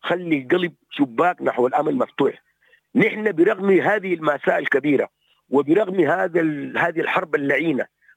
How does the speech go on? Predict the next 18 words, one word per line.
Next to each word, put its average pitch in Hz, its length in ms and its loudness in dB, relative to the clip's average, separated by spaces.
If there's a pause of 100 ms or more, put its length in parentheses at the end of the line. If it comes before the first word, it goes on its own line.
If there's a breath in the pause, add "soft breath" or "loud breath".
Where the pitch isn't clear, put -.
والكارثية، 143 800 0 (280)
ما 180 260 0
زالت 190 480 -4 (400)
ثقتنا 160 400 -4
كبير 170 280 -4
جدًا 180 300 -4
في 156 180 -2
شعبنا 190 440 -2 (320 soft breath)
إنه 185 420 0 (320)
سيخرج 170 600 0 (160)
وينتفض 139 680 0
من 127 220 -2
هذا 170 320 -2
الغبار 131 1000 -2 (380)
والدمار 127 580 0 (600)
في - 100 -2
يوم 202 180 4
ما 185 380 -2